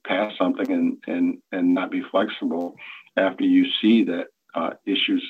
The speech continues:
uh, still exist. Uh, so, yeah, always have to, you know,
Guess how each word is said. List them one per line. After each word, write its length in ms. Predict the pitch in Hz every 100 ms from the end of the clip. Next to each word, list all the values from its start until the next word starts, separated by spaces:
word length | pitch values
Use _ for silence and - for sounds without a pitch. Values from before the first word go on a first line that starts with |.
| -
uh, 160 | 95 87
still 200 | - 101
exist. 460 | - - 110 107 - - - - -
Uh, 240 | - 85 - -
so, 400 | 95 92 90 - - - -
yeah, 140 | 107 -
always 300 | - 95 107
have 180 | 113 104
to, 200 | - - - _ -
you 80 |
know, 240 | 90 87